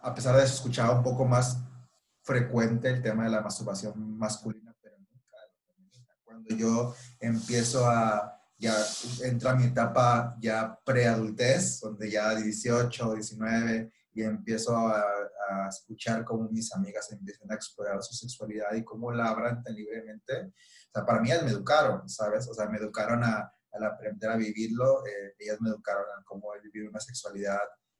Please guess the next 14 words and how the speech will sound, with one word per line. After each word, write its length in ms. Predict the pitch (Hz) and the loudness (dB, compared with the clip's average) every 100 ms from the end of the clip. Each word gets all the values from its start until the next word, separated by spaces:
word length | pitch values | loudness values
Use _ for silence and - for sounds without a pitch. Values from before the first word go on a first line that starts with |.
| _ | _
desde 220 | 101 98 | -12 -10
sus 220 | 95 - | -10 -12
puntos 340 | - 107 101 107 | -16 -12 -8 -4
de 80 | 107 | 0
vista, 460 | 110 117 - 113 | 0 0 0 -2
el 100 | 107 | -2
cómo 240 | - 110 117 | -2 -4 -2
se 220 | 123 104 | -4 -8
vivía 240 | 101 101 | -10 -8
la 100 | 104 | -8
sexualidad 440 | 110 110 - 101 98 | -8 -12 -12 -8 -6
de 100 | 101 | -8
diferentes 520 | 98 98 98 - - | -8 -8 -8 -10 -16
plataformas. 760 | - 95 98 104 104 107 123 127 | -14 -12 -10 -8 -10 -8 -8 -10